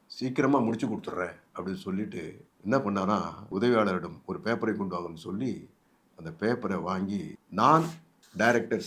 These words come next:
ஸ்ரீதருக்கு ஒரு படத்தை நடித்து கொடுக்க ஒப்புக்கொண்டுள்ளேன்" அப்படின்னு சொல்லிட்டு அவர் கையெழுத்தை போட்டு ஸ்ரீதர்கிட்ட தராராம். ஸ்ரீதர் சொன்னாராம், "சார்,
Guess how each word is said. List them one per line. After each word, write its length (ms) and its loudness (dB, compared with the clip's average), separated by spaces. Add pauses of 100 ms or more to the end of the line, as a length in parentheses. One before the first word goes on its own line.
ஸ்ரீதருக்கு 640 4 (200)
ஒரு 240 2
படத்தை 600 2 (360)
நடித்து 380 0
கொடுக்க 540 -2 (240)
ஒப்புக்கொண்டுள்ளேன்" 840 2 (120)
அப்படின்னு 180 -4
சொல்லிட்டு 400 2 (400)
அவர் 200 -2
கையெழுத்தை 420 2
போட்டு 500 -4
ஸ்ரீதர்கிட்ட 600 0 (320)
தராராம். 360 -2 (180)
ஸ்ரீதர் 340 2
சொன்னாராம், 580 -2 (180)
"சார், 440 -4